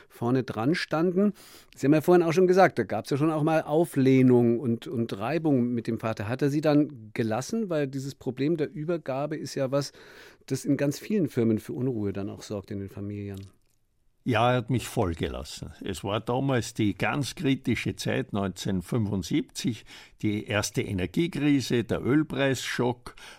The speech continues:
Speaker 2: äh, der Einbruch der Bautätigkeit. Äh, es hat, äh, die Branche ordentlich durcheinandergewirbelt.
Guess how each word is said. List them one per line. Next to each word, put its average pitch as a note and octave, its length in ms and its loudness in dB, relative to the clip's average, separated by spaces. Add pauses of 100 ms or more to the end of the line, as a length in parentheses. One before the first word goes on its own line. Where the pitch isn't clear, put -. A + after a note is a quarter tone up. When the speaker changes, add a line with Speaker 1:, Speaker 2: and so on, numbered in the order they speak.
Speaker 2:
äh, A2+ 320 -2
der A2 140 0
Einbruch A#2 520 0
der - 160 -2
Bautätigkeit. C3 1040 0 (360)
Äh, B2 300 0
es A#2+ 160 -2
hat, B2+ 260 -2 (220)
äh, - 300 -4 (260)
die C3+ 80 2
Branche A#2+ 420 -2
ordentlich A#2+ 460 2
durcheinandergewirbelt. G#2+ 1200 0